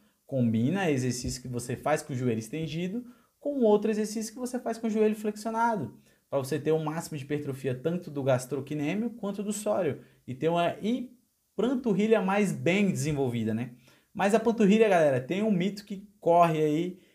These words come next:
que é, condena as panturrilhas, que é, muita gente acredita que ela nem cresce, né? Por que diabos a panturrilha não cresce? Por que que vocês acham que não cresce? Eu tenho três teorias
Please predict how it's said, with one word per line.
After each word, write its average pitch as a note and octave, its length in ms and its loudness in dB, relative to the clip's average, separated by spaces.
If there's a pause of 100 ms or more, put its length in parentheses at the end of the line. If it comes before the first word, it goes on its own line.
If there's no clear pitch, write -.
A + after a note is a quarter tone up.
(180)
que G#3 240 0
é, G#3+ 60 4
condena G#3+ 540 2
as G#3 80 0
panturrilhas, E3+ 640 -2 (400)
que A3+ 240 2
é, A3 60 8
muita A#3 280 4
gente A3+ 160 4
acredita A3+ 380 2
que A3+ 80 4
ela A3 140 12
nem A#3+ 160 2
cresce, A3 400 6
né? G3 200 -4 (320)
Por C4+ 260 -6
que C4 140 -6
diabos G#3+ 920 4
a D#3+ 100 -4
panturrilha F3+ 480 -2
não D#3 140 -2
cresce? B2+ 400 -2 (240)
Por C#4+ 120 -2
que C4+ 140 4
que C4 80 -6
vocês G#3 360 4
acham C#3 280 2
que - 80 -14
não C3 160 -4
cresce? C3 320 -2
Eu F#3+ 60 -2
tenho A3+ 220 0
três G#3+ 420 4
teorias G#3+ 680 0